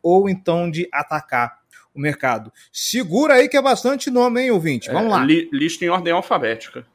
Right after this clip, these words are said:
Speaker 1: Em ordem
Speaker 2: Se eu não
Speaker 1: alfabética.
Speaker 2: tiver, se eu não tiver errado a ordem
Speaker 1: <laughs>
Speaker 2: alfabética em algum momento, que fui eu que escrevi manualmente isso aí.
Speaker 1: Pô, com tanto nome assim, Deus me livre querer cobrar alguma coisa também, né?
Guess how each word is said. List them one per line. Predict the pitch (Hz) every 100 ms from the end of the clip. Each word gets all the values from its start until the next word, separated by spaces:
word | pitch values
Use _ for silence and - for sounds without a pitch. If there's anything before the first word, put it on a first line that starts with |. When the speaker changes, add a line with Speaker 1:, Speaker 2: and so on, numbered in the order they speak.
| _ _ -
Speaker 1:
Em | 143
ordem | 160 202 175
Speaker 2:
Se |
eu | 165 156
não | 156
Speaker 1:
alfabética. | 165 165
Speaker 2:
tiver, | 143 -
se | - 147
eu | 143
não | 147
tiver | 156 139 139
errado | 131 - 127 131 120
a | - 120
ordem | 190 220 120
Speaker 1:
<laughs> |
Speaker 2:
alfabética | 120 135 117 127 117 165
em | 123
algum | 120 120
momento, | 127 123 120 - 139 - -
que | -
fui | - 254
eu | 127
que | 226 262
escrevi | 214 - 139 120
manualmente | 131 135 131 139 123 117 -
isso | - 123
aí. | 120 _ -
Speaker 1:
Pô, | 160
com | 120 131
tanto | 165 185 185
nome | 156 151 135
assim, | 120 135 147 151 117 110 110
Deus | 127 170 156
me | 175
livre | 151 143
querer | - 139 143
cobrar | 135 117 127
alguma | 131 123 147
coisa | 143 123 117 110
também, | 107 98
né? | 95 107